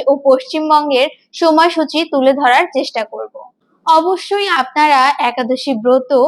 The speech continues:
সুন্দরভাবে নিষ্ঠার সহিত পালন করার চেষ্টা করবেন।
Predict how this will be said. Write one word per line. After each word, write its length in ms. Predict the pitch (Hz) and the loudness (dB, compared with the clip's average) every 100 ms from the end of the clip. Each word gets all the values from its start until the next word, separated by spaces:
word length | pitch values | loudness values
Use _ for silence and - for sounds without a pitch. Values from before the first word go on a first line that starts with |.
| 311 _ - | -2 _ -12
সুন্দরভাবে 840 | - 339 339 349 392 302 370 381 | 0 2 4 4 2 0 -2 0
নিষ্ঠার 500 | 330 262 262 - 285 | 0 0 -2 -2 -2
সহিত 460 | 285 285 269 269 311 - | 0 0 2 2 -2 0
পালন 320 | 226 220 240 233 | 0 0 -2 -2
করার 300 | 233 233 339 | 0 2 0
চেষ্টা 320 | 285 247 - 190 | -4 -6 -6 -8
করবেন। 440 | - 190 - _ | -8 -14 -14 _